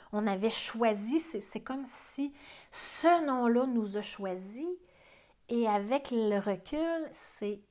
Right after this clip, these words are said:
l'âme de notre enfant qui nous a fait savoir que l'énergie qu'elle porte, c'est l'énergie d'une Gabrielle. Alors, elle s'appelle comme ça, puis, euh, ça lui va comme un gant.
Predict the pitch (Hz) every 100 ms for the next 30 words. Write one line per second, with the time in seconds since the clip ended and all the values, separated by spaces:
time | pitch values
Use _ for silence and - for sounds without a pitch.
0 | - 208 202 247 302 302 240 214 190 190
1 | 185 180 _ - 196 _ - 226 202 220
2 | - 220 202 160 - - 254 285 - -
3 | - - _ - 233 214 214 190 214 214
4 | - 415 381 - 233 214 220 220 220 220
5 | 220 - - 202 208 294 320 262 233 214
6 | 262 208 185 - 220 - - 214 196 196
7 | 185 170 202 190 185 175 170 165 170 175
8 | - - _ - _ _ _ _ _ _
9 | - _ _ 208 208 214 233 233 226 247
10 | 247 269 269 226 214 - 240 247 - -
11 | - - - - - 233 220 214 202 196
12 | 190 190 - 175 - 247 220 202 208 190
13 | 226 233 - - 233 208 190 185